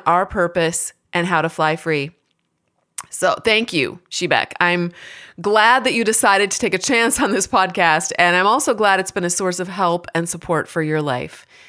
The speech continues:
Here's another review from Sherry, and she says, "This wonderful podcast has been a conduit of God's healing and love for me.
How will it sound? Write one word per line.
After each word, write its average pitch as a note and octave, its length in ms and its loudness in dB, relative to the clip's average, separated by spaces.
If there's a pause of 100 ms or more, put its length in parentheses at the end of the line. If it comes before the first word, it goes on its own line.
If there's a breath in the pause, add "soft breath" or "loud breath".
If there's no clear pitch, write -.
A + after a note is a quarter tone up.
(400 loud breath)
Here's E4 320 0
another A3 640 2 (400)
review F#3 580 0
from E3+ 280 0
Sherry, E3+ 600 0 (340 loud breath)
and G3 240 0
she D4 160 0
says, G#3 400 2
"This B3 380 0
wonderful A3+ 420 0
podcast G3+ 540 0
has F#3+ 160 -4
been F3+ 180 0
a D#3 60 0
conduit B3 640 0
of F3+ 140 -2
God's E3+ 340 2
healing A#3+ 600 -2
and F3 220 0
love E3+ 220 0
for F3 180 -2
me. D3 320 -4